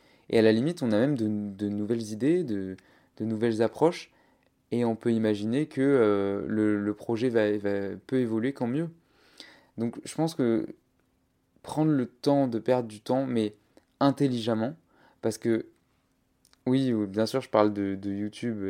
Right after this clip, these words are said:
et cetera. Et c'est la même chose avec les réseaux sociaux. Mais, euh, euh, perdre du temps sur, euh, perdre deux heures sur TikTok, euh, je sais que moi, je vais m'en vouloir après, euh, que ça soit que j'ai regardé des vidéos, des tutos ou quoi,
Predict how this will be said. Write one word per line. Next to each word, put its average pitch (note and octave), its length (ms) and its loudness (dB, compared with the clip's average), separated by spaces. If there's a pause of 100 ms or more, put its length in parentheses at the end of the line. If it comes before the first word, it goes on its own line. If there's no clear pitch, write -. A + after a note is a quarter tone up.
(120)
et G#2 80 -8
cetera. G#2+ 520 -2 (480)
Et - 160 -8
c'est - 140 -6
la G2+ 80 2
même G#2 140 0
chose B2 160 -2
avec G#2+ 160 -2
les G#2 80 -2
réseaux G#2+ 240 -2
sociaux. B2 380 -6 (340)
Mais, A2+ 280 2
euh, G2 500 2 (1200)
euh, G#2+ 300 0 (180)
perdre B2 240 4
du A2 100 -8
temps B2+ 220 0
sur, A#2 300 -4
euh, F#2+ 360 -2 (1040)
perdre G#2 220 0
deux A2+ 220 2
heures B2 120 2
sur - 160 -12
TikTok, B2+ 540 -2 (200)
euh, - 40 -6 (220)
je A2+ 180 -6
sais B2+ 200 -2
que B2 140 -4
moi, A2+ 200 2
je A2+ 100 0
vais G#2+ 60 0
m'en G#2 80 0
vouloir G2+ 280 0
après, A2 320 0
euh, F#2+ 360 -2
que - 100 -12
ça G#2+ 100 -4
soit A2 200 0
que G2+ 60 -4
j'ai G#2 100 -2
regardé G2 260 -2
des F#2+ 100 -8
vidéos, G#2 380 -2
des G2 120 -6
tutos A2 340 -6
ou G2 60 -4
quoi, A2+ 300 0